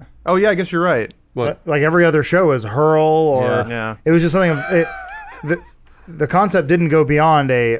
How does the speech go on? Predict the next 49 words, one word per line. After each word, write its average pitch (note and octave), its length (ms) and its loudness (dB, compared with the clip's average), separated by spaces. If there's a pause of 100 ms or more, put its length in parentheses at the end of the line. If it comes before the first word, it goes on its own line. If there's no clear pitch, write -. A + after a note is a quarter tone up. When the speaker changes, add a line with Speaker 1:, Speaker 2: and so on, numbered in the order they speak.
Speaker 3:
a A#2+ 80 -4
pitch. - 540 -2 (400)
Speaker 1:
Yeah. B2 260 -6 (200)
Speaker 3:
And, D#3+ 60 -2
Speaker 1:
What D#3+ 120 2
Speaker 3:
like, D#3+ 160 2
Speaker 1:
if? C3+ 40 0
Speaker 3:
th-, F3 140 0
there F3+ 160 4
was, D3+ 220 0
there E3+ 160 2
was E3+ 180 0
no E3 540 2 (800)
production D#3 440 0
bible. B2 400 0
It D3 120 0
was C3+ 400 0 (720)
guy D#3 240 2
does D#3+ 260 2
thing. A#2+ 540 -6 (440)
Speaker 2:
Guy A#2 180 -2
gets B2+ 120 0
Speaker 3:
Make D#3 140 2
Speaker 2:
hit D3+ 120 -2
by E3+ 140 2
Speaker 3:
show. - 40 2
Speaker 2:
something. A2 500 -2
Speaker 3:
Yeah. C3+ 280 0 (140)
These F#3+ 220 0
guys F#3+ 260 2
go F3+ 200 2
to E3+ 180 4
a, D3 120 2
a C3 480 -2 (540)
they, D#3 140 -2
they're D#3 220 0
human G3 280 0
wrecking F#3 380 0
balls. A2 520 -4
Speaker 1:
Oh, D3+ 120 -4
yeah, D3+ 140 0
Speaker 3:
What's E3 100 2
the E3+ 60 0
Speaker 1:
that C#3+ 60 -2
Speaker 3:
concept F#3 180 0
Speaker 1:
one. - 20 0
Speaker 3:
of E3+ 60 0
the D#3 60 -2
show? C3+ 340 -2